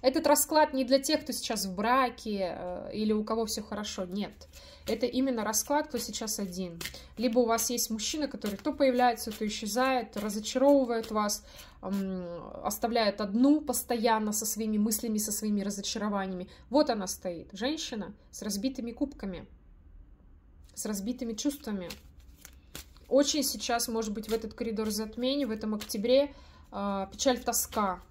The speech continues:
Печаль, тоска, разочарование в своей жизни накрывают. Какие ещё уроки ты сейчас проходишь? Да, да, да, да. Здесь всё, что связано с любовной сферой, двойка кубков. Но через проработку себя,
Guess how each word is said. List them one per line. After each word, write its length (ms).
Печаль, 280
тоска, 380
разочарование 680
в 40
своей 220
жизни 280
накрывают. 520
Какие 260
ещё 180
уроки 280
ты 100
сейчас 260
проходишь? 640
Да, 300
да, 240
да, 100
да. 260
Здесь 160
всё, 120
что 180
связано 380
с 100
любовной 340
сферой, 400
двойка 320
кубков. 580
Но 520
через 280
проработку 1000
себя, 680